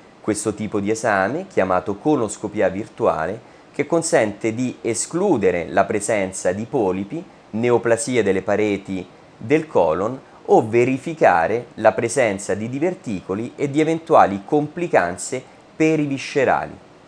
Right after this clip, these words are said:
Come possiamo vedere in questo caso che ho preparato, la ricostruzione delle pareti del colon consente di visualizzare e di navigare all'interno del colon del paziente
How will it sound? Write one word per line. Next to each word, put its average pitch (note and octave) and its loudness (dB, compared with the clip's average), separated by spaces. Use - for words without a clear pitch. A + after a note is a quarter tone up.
Come A2+ 4
possiamo G#2+ 4
vedere G#2+ 6
in G#2 -8
questo A2 2
caso A2 8
che - -4
ho A#2 6
preparato, C#3 2
la A2+ 8
ricostruzione A#2+ 4
delle G#2+ 4
pareti G#2+ 4
del D#3 2
colon G2 4
consente A#2 4
di A2 -2
visualizzare A#2 6
e A2+ -2
di A#2+ -2
navigare B2+ 6
all'interno A2 6
del G#2+ 0
colon G2 6
del A2 0
paziente A#2 0